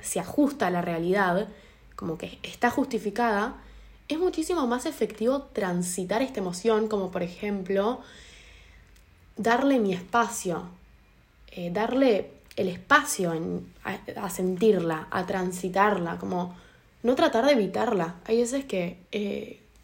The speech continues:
que es mucho más saludable hacer eso y con verificar hechos lo que yo me refiero es que, por ejemplo, si estoy triste por algo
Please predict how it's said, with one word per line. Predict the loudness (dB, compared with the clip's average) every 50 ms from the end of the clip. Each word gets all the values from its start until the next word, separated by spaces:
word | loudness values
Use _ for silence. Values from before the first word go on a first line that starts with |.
| -20 -20 -20 -20 -20 -20 -20 -20 -20 -20 -20 -20 _ _ _ _ _ -20 -20 -12 -2
que | 0 0 2 0
es | -2 -2 -2
mucho | -2 -2 -2 -2 0 0 0 0 0 -2 -10 -18 -14 -10
más | -6 -6 -4 -4 -2
saludable | 0 2 2 4 4 2 2 2 2 2
hacer | 0 0 -2 2 4
eso | 4 2 2 0 -6 -8 -8 -10 -14 -20 -20 _ _ _ -14
y | -12 -10 -10 -10 -10 -10 -10 -10 -12 -12 -14 -18 -20 -20 -18 -18 -18 -18 -12 -8
con | -6 -4 2
verificar | 2 2 2 2 0 0 -2 0 0 0 0
hechos | 0 -2 -2 -4 -2
lo | -2 -2 -2
que | -2
yo | -4 -2 -2
me | -2
refiero | -2 -2 -4 -4 -2 -4 -4
es | -4
que, | -6 -10
por | -10 -8 -8
ejemplo, | -10 -8 -8 -2 -2 -2
si | -2 -2
estoy | -4 -4 -4 -4 -4
triste | -2 -6 -6 -2 -2 -4
por | -2 -2 0 0
algo | 2 2 2 2 2 2 2 0 -2